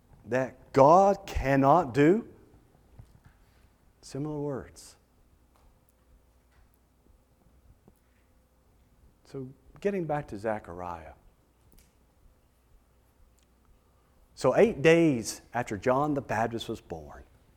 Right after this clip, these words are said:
it was time to circumcise him and name him. That's what they did on the eighth day.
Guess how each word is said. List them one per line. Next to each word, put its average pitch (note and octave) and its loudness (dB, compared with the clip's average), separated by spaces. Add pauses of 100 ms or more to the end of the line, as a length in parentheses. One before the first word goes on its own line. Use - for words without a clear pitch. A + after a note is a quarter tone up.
(680)
it A#2+ 0
was B2 0
time E3+ 4
to B2 -8
circumcise F3 2
him F3+ -2 (140)
and C3 -2
name A#2 0
him. - -18 (240)
That's A2+ -4
what C#3 -2
they C#3 4
did C#3 2
on A2+ 0
the G#2+ -2
eighth A2 -4
day. G#2 -4